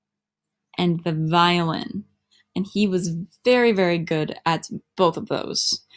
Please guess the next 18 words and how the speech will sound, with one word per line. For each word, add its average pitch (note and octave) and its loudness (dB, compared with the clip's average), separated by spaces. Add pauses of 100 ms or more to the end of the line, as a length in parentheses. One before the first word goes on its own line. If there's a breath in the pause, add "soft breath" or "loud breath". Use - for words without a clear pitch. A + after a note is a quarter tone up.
(260 soft breath)
Um, E3 -2
actually, F#3+ 0
if D3+ -4
you F3 0
go F3 0
into E3+ -4
YouTube F#3+ -2 (140)
and E3 0
you D#3 -2
type D#3+ -2
in, D3+ 2 (100)
um, D3 0 (840)
Mozart E3 2
piano, D#3 2 (720 soft breath)
they F3+ 4
have E3 4
<laughs> G#3+ 2
just - 0